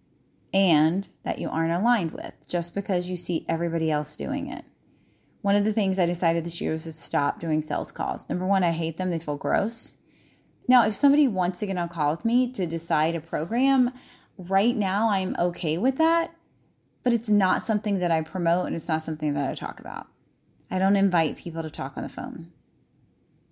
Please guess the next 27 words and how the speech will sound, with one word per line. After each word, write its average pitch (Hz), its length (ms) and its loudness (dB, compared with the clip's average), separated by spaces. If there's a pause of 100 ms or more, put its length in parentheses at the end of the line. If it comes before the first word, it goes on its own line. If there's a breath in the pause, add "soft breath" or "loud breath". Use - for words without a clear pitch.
(840 soft breath)
Number 208 220 2
one, 202 240 2
I 180 80 2
talk 170 220 -4
a 170 40 -2
lot 160 220 0
to - 100 -6
introverts. 156 500 -4
They 175 80 0
don't 160 160 0
want 147 120 0
to 139 40 -4
get - 120 -6
on - 100 -6
the - 80 -8
phone, - 360 -10
and 170 120 -2
they 156 100 0
definitely 165 420 -2
don't 135 120 -2
want 135 100 -2
to 135 60 -4
get - 100 -4
on 135 140 -4
a - 40 -6
Zoom - 220 -6
call. - 380 -8